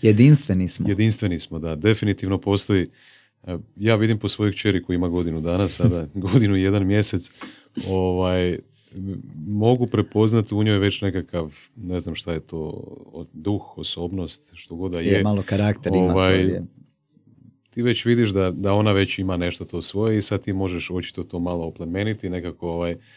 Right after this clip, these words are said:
Speaker 2: ovaj, pomoći joj da, da izgradi nekakve vještine i da sebe bolje upozna, tvoje pomoći,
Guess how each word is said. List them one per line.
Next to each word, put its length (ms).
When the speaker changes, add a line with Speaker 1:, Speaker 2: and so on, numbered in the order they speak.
Speaker 2:
ovaj, 240
pomoći 460
joj 100
da, 160
da 180
izgradi 380
nekakve 340
vještine 680
i 280
da 180
sebe 300
bolje 240
upozna, 380
tvoje 220
pomoći, 480